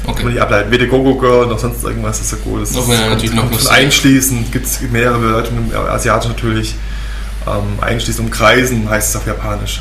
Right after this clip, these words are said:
Speaker 2: aber das ist
Speaker 1: Aber was wäre jetzt mit dieser Taktik? Ich gehe zum Beispiel, ich habe dieses Feld vor mir, diesen neunzehn mal neunzehn, und ich gehe eigentlich im Endeffekt so sechzig Prozent in seine, in, auf seiner Seite rein. Mach einfach, versuch mal eine Mauer aufzubauen und dann versuchen, die zu halten im Endeffekt.
Speaker 2: <laughs>
Speaker 1: Das ist zum Beispiel, das ist ja schon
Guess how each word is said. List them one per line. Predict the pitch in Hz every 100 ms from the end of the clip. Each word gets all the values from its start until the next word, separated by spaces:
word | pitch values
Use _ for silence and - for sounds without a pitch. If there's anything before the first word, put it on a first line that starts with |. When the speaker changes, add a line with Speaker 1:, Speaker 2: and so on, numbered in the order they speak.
| 110
Speaker 2:
aber | 101
das | 104
ist | - - - - - -
Speaker 1:
Aber | 131
was | 151 147
wäre | 160
jetzt | 151
mit | 139
dieser | 131 135
Taktik? | 120 - 110
Ich | -
gehe | - 135
zum | 131
Beispiel, | 131 123 120 123
ich | 117
habe | 131 127
dieses | 117 -
Feld | - 127 196 - - - -
vor | 165
mir, | 196
diesen | - 117
neunzehn | 117 117
mal | 107
neunzehn, | 107 123 - 196
und | 226 135
ich | 131
gehe | 117 127
eigentlich | 131
im | 131
Endeffekt | 131 139 127 -
so | - 113 117
sechzig | 151 156 170
Prozent | 160 135 139 135
in | 120 113
seine, | 117 123 120
in, | 110 110 113
auf | -
seiner | 123 127 120
Seite | 117 107 107 107
rein. | 110 147 233 - - - - - -
Mach | 127
einfach, | 147
versuch | 131 -
mal | 160 123
eine | 113
Mauer | 135 190
aufzubauen | 113 - 110 110 135 151
und | 151
dann | 147 139 - - - -
versuchen, | 147 151 143
die | 156
zu | 143
halten | 123 113 107
im | 104
Endeffekt. | 104 104 - - - -
Speaker 2:
<laughs> | - - - - - - 143
Speaker 1:
Das | 151
ist | -
zum | 175
Beispiel, | 147 156
das | 139
ist | 156
ja | 156
schon | 147 143 135 139 139 139